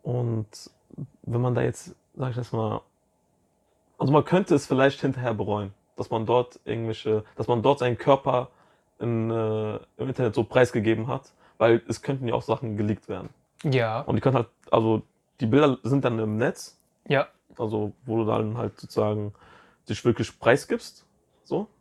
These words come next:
Speaker 2: Also wo ich dann wirklich Nacktbilder finden kann.
Speaker 1: Genau, und die können halt auch woanders landen. Und ich weiß, also man muss schon mit der Einstellung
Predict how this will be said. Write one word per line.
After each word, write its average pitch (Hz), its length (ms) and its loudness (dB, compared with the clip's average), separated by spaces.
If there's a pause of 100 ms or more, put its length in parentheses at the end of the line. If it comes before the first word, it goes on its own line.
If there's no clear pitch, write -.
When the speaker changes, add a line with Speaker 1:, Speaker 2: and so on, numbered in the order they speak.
(200)
Speaker 2:
Also 135 180 2
wo 156 120 4
ich 151 60 0
dann 165 140 4
wirklich 165 200 0
Nacktbilder 165 420 0
finden 139 360 -4
kann. 117 260 -6 (300)
Speaker 1:
Genau, 131 420 6
und 113 300 0 (160)
die 131 100 2
können 151 260 -4
halt 147 160 -6
auch 143 140 -4
woanders 165 360 -2
landen. 127 440 -6 (800)
Und 120 520 -4
ich - 220 -4
weiß, 139 200 6
also 127 160 4
man 131 100 6
muss 170 160 2
schon 190 360 0 (600)
mit 139 180 0
der - 120 0
Einstellung 160 580 0